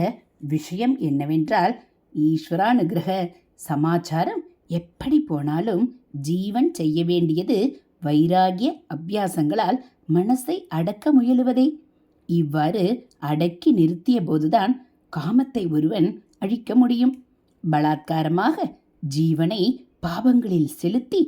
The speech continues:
நரகத்தில் தள்ளும் சக்தி என்றும் பெருந்தீனி கேட்கிற மகா பாபி என்றும் பகவான் முன்னே திட்டிய காமத்தை அழிப்பதற்கு இப்படி இந்திரிய மனோபுத்திகளை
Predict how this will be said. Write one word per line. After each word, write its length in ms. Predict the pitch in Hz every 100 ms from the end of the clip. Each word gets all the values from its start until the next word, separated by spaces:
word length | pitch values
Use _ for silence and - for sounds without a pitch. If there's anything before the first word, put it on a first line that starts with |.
| - _ -
நரகத்தில் 720 | 151 156 214 285 - 226 170
தள்ளும் 340 | - 147 156 156
சக்தி 420 | - - - 247 220 247 _ - 143 156
என்றும் 520 | 151 151 175 - 269 - _ -
பெருந்தீனி 760 | 160 160 175 170 185 202 240 269
கேட்கிற 440 | 151 151 - 233 190 247 - _ -
மகா 400 | 160 165 185 190 240 254
பாபி 480 | 156 156 170 202 247
என்றும் 440 | 170 156 160 190 254 - _ _ -
பகவான் 640 | 156 135 - 147 175 277 -
முன்னே 400 | 180 156 190 175 302 - _ -
திட்டிய 460 | 262 - - 285 339 - _ -
காமத்தை 640 | 147 147 165 151 - 220 254 - _
அழிப்பதற்கு 720 | - 170 262 294 254 208 - -
இப்படி 400 | 170 - 180 214 240 - _ - 147
இந்திரிய 600 | 160 160 160 170 226 - _ -
மனோபுத்திகளை 1000 | 160 175 196 277 302 156 - 170 196 233